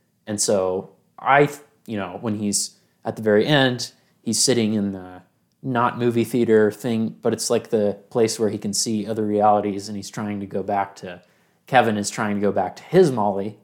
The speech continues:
because it's a multiverse movie, if you didn't know that already, <laughs> which we'll talk about some more.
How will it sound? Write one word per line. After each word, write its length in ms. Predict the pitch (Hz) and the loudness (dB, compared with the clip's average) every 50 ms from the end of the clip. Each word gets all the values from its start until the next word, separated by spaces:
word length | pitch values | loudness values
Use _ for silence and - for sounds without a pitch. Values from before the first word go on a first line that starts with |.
| _ _ | _ _
because 300 | - 101 - 117 104 104 | -12 -6 -4 -4 -2 -2
it's 120 | 101 - 110 | -4 -4 -4
a 20 | |
multiverse 600 | 104 104 113 117 - 113 98 90 95 92 90 - | -4 -4 -4 -4 -2 -4 -6 -6 -8 -12 -12 -12
movie, 360 | 104 98 95 95 98 104 - - | -12 -12 -12 -10 -10 -10 -10 -10
if 100 | - - 107 | -12 -10 -8
you 60 | 107 | -6
didn't 160 | 110 107 101 | -6 -4 -4
know 120 | 101 104 104 | -4 -2 0
that 120 | 104 101 | 0 0
already, 340 | 101 98 98 95 95 101 104 | 0 -2 -2 -4 -6 -8 -4
<laughs> 1200 | - - 156 - - 165 143 - _ _ 127 127 - - - 165 - - - - - - - _ - | -2 0 -2 -2 -4 -10 -12 -14 _ _ -2 -2 -2 0 0 0 -2 -2 -6 -16 -20 -20 -20 _ -10
which 200 | 120 117 - - | -10 -8 -4 -4
we'll 100 | 120 113 | -4 -2
talk 280 | - 113 101 104 - | -2 -2 -4 -4 -2
about 240 | 113 107 101 98 - | -2 -2 -2 -2 -4
some 160 | - 107 110 | -8 -10 -10
more. 320 | 101 101 101 101 101 98 | -8 -8 -6 -8 -8 -10